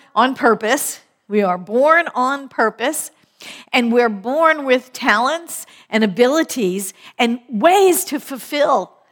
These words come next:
our purpose, right? Ways to fulfill the purposes, whatever they are. And, you know, they change over the course of a lifetime. But whatever it is that is our purpose at the moment, we know that we have the talents and the abilities to fulfill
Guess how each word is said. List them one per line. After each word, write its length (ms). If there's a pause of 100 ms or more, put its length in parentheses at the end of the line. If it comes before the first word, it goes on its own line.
(400)
our 220
purpose, 720
right? 400
Ways 340
to 140
fulfill 340
the 100
purposes, 520
whatever 320
they 180
are. 420 (160)
And, 160
you 60
know, 140
they 120
change 320
over 140
the 100
course 300
of 100
a 60
lifetime. 600 (540)
But 140
whatever 540
it 140
is 360
that 240
is 160
our 160
purpose 400
at 160
the 80
moment, 880 (320)
we 220
know 500
that 220
we 160
have 500
the 100
talents 480
and 120
the 80
abilities 640
to 100
fulfill 720